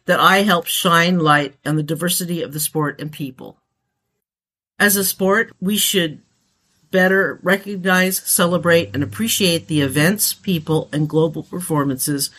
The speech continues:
across disciplines, which will help the sport grow too.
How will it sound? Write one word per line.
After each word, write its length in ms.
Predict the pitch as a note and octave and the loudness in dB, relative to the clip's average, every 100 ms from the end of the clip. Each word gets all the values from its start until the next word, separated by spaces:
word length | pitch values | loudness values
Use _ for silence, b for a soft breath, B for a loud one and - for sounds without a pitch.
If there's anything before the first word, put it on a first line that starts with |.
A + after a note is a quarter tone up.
| B B | B B
across 480 | - - E3 D#3 - | -8 2 4 4 2
disciplines, 760 | E3+ D#3 D3+ C#3+ A2+ - - _ B B B B | 0 0 -2 -6 -8 -6 -10 _ B B B B
which 200 | E3+ E3+ | -4 -2
will 140 | D#3 D#3 | -2 -2
help 360 | F#3+ G3 G#3 | 2 2 2
the 100 | G#3+ | -2
sport 440 | - - D3+ D3 - | -2 0 0 0 -4
grow 380 | - C3+ C3+ | -8 -6 -4
too. 540 | C#3+ - E4 B3 - | -4 0 2 2 -2